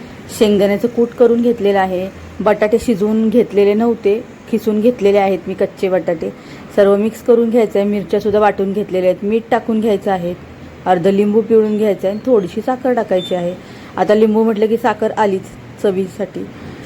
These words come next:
आता हे सगळं मिक्स करून घ्यायचं आहे, याचे गोळे करून घ्यायचे आहेत आपल्याला. आणि जसं मेंदू वड्याला जसा होल असतो, त्याच पद्धतीचा होल यालासुद्धा करून घ्यायचा आहे. तुम्ही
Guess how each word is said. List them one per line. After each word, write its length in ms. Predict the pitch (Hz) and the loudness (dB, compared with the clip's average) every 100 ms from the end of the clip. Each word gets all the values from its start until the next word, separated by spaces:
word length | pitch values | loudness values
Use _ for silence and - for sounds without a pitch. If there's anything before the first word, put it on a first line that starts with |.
| - - | -16 -10
आता 140 | - 185 | 0 2
हे 100 | 202 | 4
सगळं 220 | 214 220 | 4 4
मिक्स 280 | 226 233 - | 2 -2 2
करून 240 | 247 247 | 4 4
घ्यायचं 280 | 254 220 214 | 2 0 0
आहे, 60 | |
याचे 200 | 208 220 | 0 0
गोळे 280 | 208 226 226 | 4 6 6
करून 280 | 233 233 220 | 4 2 2
घ्यायचे 280 | 233 180 185 | -2 -2 -6
आहेत 120 | - | -8
आपल्याला. 340 | 165 170 165 170 - - - - - - - - - - - - - _ _ _ | -10 -8 -8 -10 -18 -20 -20 -20 -20 -18 -16 -14 -14 -12 -12 -12 -14 _ _ _
आणि 240 | 185 208 220 | -4 0 4
जसं 300 | 226 220 240 | 2 4 2
मेंदू 380 | 226 214 196 220 | 2 0 4 4
वड्याला 280 | 214 233 | 4 0
जसा 240 | 226 233 247 | 0 -2 -2
होल 220 | 254 233 - | 0 -2 -2
असतो, 360 | 233 - 190 214 | -10 -8 -8 -4
त्याच 280 | 240 254 | -2 -4
पद्धतीचा 600 | - 247 202 214 220 - | 0 -2 0 -2 0 -2
होल 220 | 214 196 202 | 0 0 0
यालासुद्धा 420 | 185 190 202 214 | 0 0 -2 -4
करून 340 | 220 196 190 | 0 -2 -2
घ्यायचा 280 | 196 175 185 | 0 0 -2
आहे. 100 | 175 | -4
तुम्ही 260 | 190 196 | -4 -4